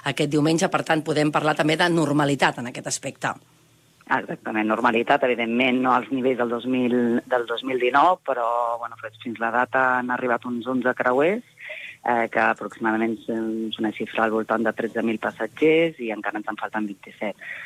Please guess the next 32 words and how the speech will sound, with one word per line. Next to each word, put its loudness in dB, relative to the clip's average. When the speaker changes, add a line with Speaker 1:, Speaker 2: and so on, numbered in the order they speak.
Speaker 2:
Ara, 0
Speaker 1:
Mm. 2
Speaker 2:
el -2
que 0
és -4
la -2
temporada, 2
això -10
és -4
important -2
també, -4
no? -6
A -4
l'estiu, -2
pues, -6
tenim 2
algun 2
creuer, 2
però 0
sobretot -4
se'ns -4
concentrarà 0
en -6
el -12
que -16
és -10
el -10
mes -16
de -18
setembre -8
i -6
octubre, -8